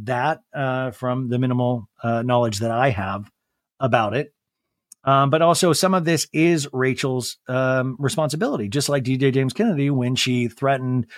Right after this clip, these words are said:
to leave him if he didn't stop drinking, that was his responsibility to do that.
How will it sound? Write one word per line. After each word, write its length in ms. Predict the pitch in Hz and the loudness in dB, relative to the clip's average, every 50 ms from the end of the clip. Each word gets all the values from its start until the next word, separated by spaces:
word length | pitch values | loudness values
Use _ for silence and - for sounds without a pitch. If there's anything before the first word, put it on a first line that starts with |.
| - _ - | -20 _ -2
to 80 | - 127 | 0 0
leave 220 | 127 147 151 127 | 2 2 2 2
him 140 | 135 131 127 | 2 2 2
if 120 | 123 101 | 2 2
he 60 | 123 120 | 2 2
didn't 220 | 123 127 123 117 | 2 2 0 0
stop 220 | - 135 123 120 | 0 0 -2 0
drinking, 500 | - 190 233 269 214 180 156 151 151 131 | 0 -2 -2 -2 -2 -2 -2 -2 -4 -2
that 140 | 120 135 151 | 0 0 0
was 160 | 160 156 - | -2 -2 -6
his 320 | - 233 302 349 349 - 165 | -4 -2 -2 -2 -2 -2 -2
responsibility 760 | 143 131 - 139 131 117 - 120 110 113 107 98 92 90 90 | -2 0 0 0 0 0 0 -2 -2 -2 -4 -4 -6 -8 -6
to 140 | - 165 | -4 -4
do 260 | 170 170 269 294 320 302 | -2 0 2 2 2 2
that. 240 | - 92 78 - | 0 -2 -4 -6